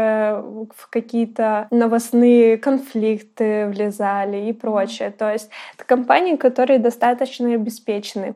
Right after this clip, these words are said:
Есть маленькие компании. Из-за того, что у них маленький бюджет, они либо, <laughs> если они честные, то они берут деньги со своих трейни, это как студенты, скажем, они берут деньги с них. То есть это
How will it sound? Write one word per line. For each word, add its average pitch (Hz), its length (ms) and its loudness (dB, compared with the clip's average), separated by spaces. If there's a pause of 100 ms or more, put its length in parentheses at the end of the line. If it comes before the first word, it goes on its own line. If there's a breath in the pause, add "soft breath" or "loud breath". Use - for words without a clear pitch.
(100)
Есть 269 460 2 (260)
маленькие 214 600 0
компании. 202 880 -2
Из-за 240 240 4
того, 247 340 2
что 240 240 -8
у 233 80 2
них 226 220 -2
маленький 233 400 2
бюджет, 220 460 2 (500 loud breath)
они 262 640 2
либо, 233 640 2
<laughs> 214 160 2
если 233 320 0
они 226 320 2
честные, 220 640 -2
то 208 580 4 (200)
они 233 240 4
берут 226 380 4
деньги 220 360 0
со 220 200 -6
своих 214 760 -6 (100)
трейни, 311 480 2 (240)
это 214 200 0
как - 220 -12
студенты, 226 540 0
скажем, 285 520 0
они 240 220 0
берут 254 320 2
деньги 240 300 0
с - 120 -12
них. 208 220 -6
То 220 120 -4
есть 220 180 -6
это 220 160 -6